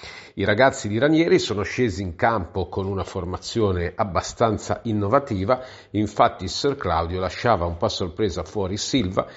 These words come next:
e schierava a centrocampo Jankto, Torsby, Damsgaard e Candreva con, eh, davanti a Audera, Augello, Colle, Yoshida e Berezinski. Davanti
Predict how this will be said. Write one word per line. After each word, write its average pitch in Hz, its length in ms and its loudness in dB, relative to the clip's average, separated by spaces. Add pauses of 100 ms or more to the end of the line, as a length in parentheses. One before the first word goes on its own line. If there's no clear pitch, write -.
(120)
e - 140 0
schierava 147 320 4
a - 20 6
centrocampo 113 1040 0 (600)
Jankto, 113 720 2
Torsby, 92 560 0
Damsgaard 104 640 0
e 104 200 -2
Candreva 90 680 0
con, 95 480 -2
eh, 82 240 -2
davanti 92 420 0
a 131 40 6
Audera, 87 340 0
Augello, 90 480 -2
Colle, 90 300 -2
Yoshida 87 680 -4
e 85 60 -2
Berezinski. 85 640 -4
Davanti 131 520 2